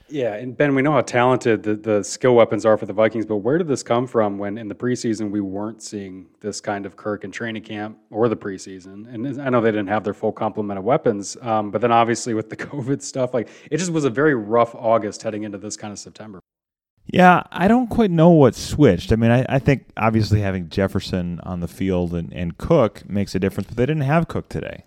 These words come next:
Speaker 2: And maybe it's just the time to, to get,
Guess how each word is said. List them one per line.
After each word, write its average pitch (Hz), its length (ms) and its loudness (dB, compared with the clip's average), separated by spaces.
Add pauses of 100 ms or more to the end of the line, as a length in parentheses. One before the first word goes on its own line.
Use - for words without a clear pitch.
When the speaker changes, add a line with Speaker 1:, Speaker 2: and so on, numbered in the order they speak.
(140)
Speaker 2:
And 90 480 -4 (1000)
maybe 156 360 4
it's - 140 -2
just 123 180 -8
the 113 80 -6
time 107 420 -2
to, 87 300 -4
to - 200 -16
get, 92 200 -6